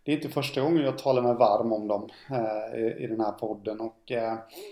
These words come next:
det känns som att de, ja, de har någonting på gång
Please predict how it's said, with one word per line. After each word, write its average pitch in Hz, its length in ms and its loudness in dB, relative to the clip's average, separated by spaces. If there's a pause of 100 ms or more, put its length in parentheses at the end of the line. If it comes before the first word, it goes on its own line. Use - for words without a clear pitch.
(600)
det - 60 -12
känns 131 280 2
som 139 100 -2
att 135 100 -4
de, 139 580 -2 (880)
ja, 165 400 -2
de 165 180 4
har 156 140 4
någonting 139 240 -2
på 127 60 -8
gång 131 240 4